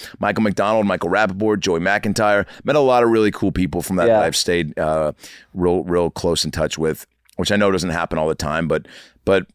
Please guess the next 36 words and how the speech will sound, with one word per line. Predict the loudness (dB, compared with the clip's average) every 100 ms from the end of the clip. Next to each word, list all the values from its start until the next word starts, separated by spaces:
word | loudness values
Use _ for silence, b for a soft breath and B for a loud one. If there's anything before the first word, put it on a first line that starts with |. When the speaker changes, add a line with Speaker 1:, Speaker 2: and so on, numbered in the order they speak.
| -4
Speaker 1:
it |
was | -2 0
a | 0
couple | 2 2
months | 2 2 2
of | -2 -2 -8 -4
being | 0
around | 2 2
each | 2
other | 2 2
and | 0
shooting | -2 -2 -2
the |
shit. | -2 0 2
And | 2 2
Speaker 2:
Yeah, | 4 4
I |
guess | 4 2
you | 2
Speaker 1:
Sandra | 4 4 2 -2
Speaker 2:
got, | 0
you | 2
got | 4
along | 4 4 2 2
with | 2
them | 2 2
well | 2 4 2
because | 0 0
you | 0
did | 0 -2
Spy | -2 2 4 4
too, | 2 0
you | 2 4 2 2
know, | 2 2
Speaker 1:
Spy | 4
Speaker 2:
like, | 4